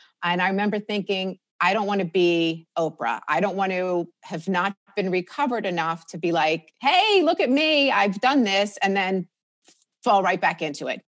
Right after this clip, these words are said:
So that was one reason that I think was in the back of my mind. And second, it was just my security. It,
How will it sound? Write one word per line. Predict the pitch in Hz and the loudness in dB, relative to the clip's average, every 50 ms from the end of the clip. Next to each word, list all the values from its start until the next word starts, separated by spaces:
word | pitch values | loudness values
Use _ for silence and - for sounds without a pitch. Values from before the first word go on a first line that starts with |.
| _ | _
So | - - 208 | -8 -4 0
that | 196 214 254 | 0 2 2
was | 269 339 269 226 | 2 0 0 0
one | 202 214 220 220 226 226 202 - _ _ _ - | 0 0 0 0 0 -2 -2 -4 _ _ _ -6
reason | - 170 165 160 151 147 165 165 | -2 0 2 2 0 -2 -4 -4
that | 170 170 | -4 -4
I | 165 | -4
think | 165 202 190 180 | -4 -4 -6 -4
was | 190 165 | -4 -6
in | 165 | -6
the | 175 160 | -4 -4
back | 165 160 165 | -4 -4 -4
of | 165 | -4
my | 170 165 | -6 -6
mind. | 151 151 160 156 | -4 -4 -4 -4
And | 156 170 | -6 -6
second, | 165 - 269 269 - 233 208 196 185 - _ _ - | -4 -2 -4 -2 0 -2 -2 -2 -2 -6 _ _ -6
it | 196 | -4
was | 185 196 196 185 | -2 -2 -2 -2
just | - 196 185 - | -4 -6 -6 -4
my | 190 185 185 175 180 180 185 185 190 190 | -4 -2 -2 0 0 -2 -2 -2 -2 -2
security. | 190 - - 185 170 - - - 214 196 185 180 165 147 147 147 156 160 - - - - _ _ - | -4 -6 -10 -12 -12 -10 -6 -4 -2 0 0 0 0 0 -2 -2 -4 -6 -8 -16 -20 -20 _ _ -4
It, | 214 196 - | -4 -4 -4